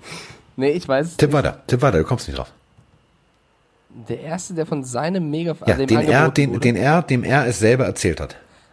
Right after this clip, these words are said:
Speaker 1: Ach so, ähm, Case Keenum? Keine Ahnung.
Speaker 2: Nein. Äh, das amerikanische A D A C ist, äh, A A, also, äh, American Automobile Club.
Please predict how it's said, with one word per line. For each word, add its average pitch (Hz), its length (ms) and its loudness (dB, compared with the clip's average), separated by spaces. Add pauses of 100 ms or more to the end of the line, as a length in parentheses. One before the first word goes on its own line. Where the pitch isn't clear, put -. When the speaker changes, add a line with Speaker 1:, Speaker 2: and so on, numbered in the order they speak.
(120)
Speaker 1:
Ach 117 120 -10
so, 143 320 -8 (260)
ähm, 110 680 -6
Case 117 280 -8
Keenum? 175 320 -6 (100)
Keine - 180 -12
Ahnung. 123 200 -4 (1600)
Speaker 2:
Nein. - 0 -
Äh, 92 420 4
das 98 200 -2
amerikanische 135 640 0
A 110 100 2
D 117 160 2
A 104 80 2
C 113 340 0
ist, - 360 -4
äh, 95 320 4
A - 20 -2 (840)
A, 85 420 2
also, 71 300 0
äh, 73 400 0 (340)
American 82 540 0
Automobile 87 640 -2
Club. - 200 -6